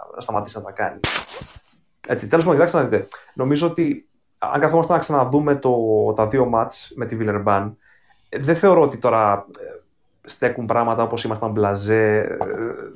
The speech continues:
δε-, δεν μπορώ να διανοηθώ ότι ήμασταν μπλαζέ σήμερα. Δεν, δεν μπορώ να φανταστώ, δηλαδή, πώς η ομάδα βγήκε από τα αποδυτήρια μπλαζέ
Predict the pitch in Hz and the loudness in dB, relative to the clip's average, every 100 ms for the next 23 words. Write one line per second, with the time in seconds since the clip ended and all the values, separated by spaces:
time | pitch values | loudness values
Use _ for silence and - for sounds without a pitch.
0 | - - 139 147 160 175 175 135 127 117 | -14 -12 -10 -6 0 4 4 6 2 2
1 | 104 107 101 98 101 98 92 92 90 85 | 0 0 0 -2 -4 -2 -2 -2 -6 -8
2 | - - 95 101 - - 127 131 151 160 | -10 -12 -8 -8 -10 -2 0 2 4 2
3 | 165 143 123 127 117 113 120 113 110 110 | 2 2 0 0 0 0 0 0 0 0
4 | 110 110 104 104 101 107 95 98 92 92 | 0 -2 -2 -4 -2 0 2 2 0 -2
5 | 92 | -6